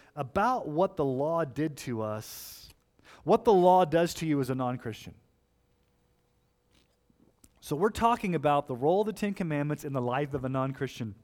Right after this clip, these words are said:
So all of us here tonight are probably Christians, so the law does not relate to us as a crushing effect to lead us to Jesus 'cause we, we're already in Christ. This is something that non-Christians need to understand,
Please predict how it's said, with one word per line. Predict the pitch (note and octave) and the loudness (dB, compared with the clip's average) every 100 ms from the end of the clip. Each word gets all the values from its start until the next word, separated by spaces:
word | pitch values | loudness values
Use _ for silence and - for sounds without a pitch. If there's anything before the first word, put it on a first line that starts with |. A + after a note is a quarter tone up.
| _ _ _ _ | _ _ _ _
So | - F#3+ B2+ - - - - _ _ _ _ _ - | -4 -2 -2 -4 -20 -20 -20 _ _ _ _ _ 0
all | D#3+ G#3 | 2 2
of | G3+ | 2
us | G3+ | -4
here | - F#3+ | 0 -2
tonight | F3+ E3+ E3 F3 D3 | -2 -6 -4 -6 -2
are | C#3 | -4
probably | C3+ D#3+ E3 E3+ E3+ | -2 -4 -2 -2 -2
Christians, | - F3 D#3+ F3+ E3+ | -4 -6 -6 -6 -8
so | - E3 D3 - - - - | -4 0 0 -4 -18 -20 -20
the | C#3+ D3 | -2 0
law | C#3 E3 G3 G3+ G3+ - | 0 0 4 6 4 2
does | D3 C#3+ | -6 -4
not | D#3 E3 D3+ | -2 -4 -2
relate | C#3 D3 E3+ - | -2 -2 -4 -6
to | D3 C#3 | -4 -2
us | C#3 C3+ - - - _ _ | -2 -4 -8 -12 -16 _ _
as | C#3 C#3 C3+ - | -6 -4 -4 -8
a | C#3 C3+ B2+ | -6 -4 -6
crushing | C3 - F3 E3 F3+ E3 D#3 D3 | -8 -4 -4 -4 -6 -6 -6 -8
effect | - - D#3 D3+ - - - - | -12 -2 -2 -2 -8 -20 -20 -8
to | C3+ | -4
lead | C#3+ D3 | -2 -2
us | C#3 | -4
to | C3 | -10
Jesus | A#2 D#3 C3+ C3 | -6 -4 -4 -8
'cause | - B2+ | -8 -8
we, | B2+ | -8
we're | C3+ C#3 | -6 -2
already | C#3+ C#3+ C3 C3 _ | 0 0 -4 -8 _
in | D#3 D#3 | -4 -4
Christ. | C3+ A#2+ G2 F#2 - - _ _ _ _ _ _ | -6 -8 -10 -12 -16 -20 _ _ _ _ _ _
This | - D3+ | -6 -4
is | F#3 | -4
something | - D#3+ C3+ D3 | -4 -6 -4 -4
that | C#3+ C3+ - | -4 -4 -8
non-Christians | C3+ C#3 D3+ C3 - C3+ - B2+ B2+ A#2+ | -8 -4 -4 -4 -6 -8 -6 -8 -8 -10
need | C#3 C3+ | -8 -6
to | C3 | -6
understand, | B2 A#2 G#2+ D#3 C#3 G2+ | -8 -8 -10 -8 -6 -8